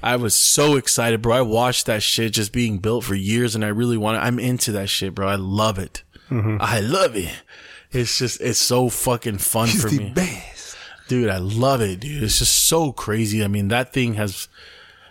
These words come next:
Speaker 1: it's got the infrared, it's got the fucking crazy, it's got the crazy panels on it, and it's just, it's out there in the, in the L two orbit, and we're just, we're just waiting to see, bro. That thing
Speaker 2: Come
Speaker 1: supposedly can pick up a lot of shit. We're gonna find
Speaker 2: come a
Speaker 1: life.
Speaker 2: long ways from Sputnik, huh?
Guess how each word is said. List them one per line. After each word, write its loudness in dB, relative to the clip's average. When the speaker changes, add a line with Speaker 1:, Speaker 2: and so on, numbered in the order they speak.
Speaker 1:
it's -2
got -2
the 0
infrared, 2
it's -2
got -2
the -2
fucking -2
crazy, 0
it's -2
got -2
the -4
crazy -2
panels 0
on 2
it, 0
and 0
it's -4
just, -4
it's -4
out 0
there 2
in 2
the, 2
in 0
the -2
L 2
two 0
orbit, 0
and 0
we're 0
just, -2
we're -4
just 0
waiting 2
to 2
see, 2
bro. 2
That 0
thing -2
Speaker 2:
Come 2
Speaker 1:
supposedly 0
can -4
pick -2
up -4
a 2
lot 2
of 0
shit. 2
We're 0
gonna 0
find 0
Speaker 2:
come 2
a 2
Speaker 1:
life. 2
Speaker 2:
long 2
ways 0
from -6
Sputnik, -4
huh? -2